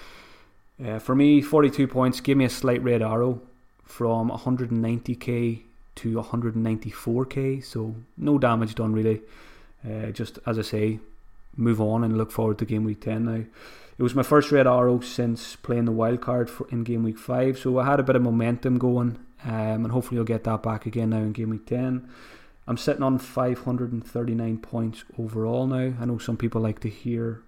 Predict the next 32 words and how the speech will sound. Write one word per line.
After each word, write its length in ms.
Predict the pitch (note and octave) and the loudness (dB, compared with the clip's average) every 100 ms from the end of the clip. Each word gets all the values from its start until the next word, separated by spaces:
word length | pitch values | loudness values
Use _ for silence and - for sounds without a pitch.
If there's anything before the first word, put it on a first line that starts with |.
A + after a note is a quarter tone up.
| - | -14
points 580 | - A#2 A#2+ A#2+ - B2 | -4 -2 -2 -6 -10 -6
rather 260 | A2 A2 | -4 -2
than 340 | G#2+ A2 G#2+ G#2+ | -4 -4 -4 -4
rank 540 | A2 B2 B2 - - - - - - | -2 -4 -4 -10 -20 -20 -20 -20 -14
to 100 | - | -6
compare 380 | A2+ - A2+ G#2+ | -4 -2 -2 -2
to 140 | A2+ | -4
their 140 | G#2+ A2 | -2 0
own, 200 | A#2+ A#2+ | 0 -2
maybe. 280 | A#2+ A#2+ - - - - - - - | -4 -6 -8 -18 -18 -18 -16 -10 4
My 140 | C#3+ | 4
transfer 460 | D3+ D3+ C#3+ - C3 | 6 2 0 0 0
for 160 | - | 2
game 220 | B2 B2 B2 | 2 4 2
week 160 | A#2+ | 2
nine 400 | A#2 A#2 A#2 A#2 | 0 2 2 2
was 420 | A2+ A2 A2 A2 | 0 0 0 -2
Holebas 920 | - A#2 A#2 A#2 A#2+ A#2 - - - - - - | -6 -2 0 0 0 -2 -6 -12 -16 -20 -20 -20
to 340 | - A#2 A2 A2 | -8 -2 0 2
Robertson, 580 | A2 A#2 C#3 C#3 C3+ B2 | 2 4 2 0 -4 0
so 120 | B2+ | 2
that 140 | C3 | 2
one 120 | C3+ | 4
worked 240 | B2+ A#2 B2 | 2 2 2
out 140 | A2+ | 0
pretty 200 | - A2+ | 0 0
well. 260 | G#2+ A2 A2 | 2 0 2
Robertson 360 | A2+ A#2 A2+ | 0 -2 -4
got 140 | A2 A2+ | -2 -2
me 160 | A#2 - | -2 -4
eight 200 | G#2+ - | -6 -6
points. 560 | A#2+ A#2 B2 - - | -6 -4 -6 -12 -20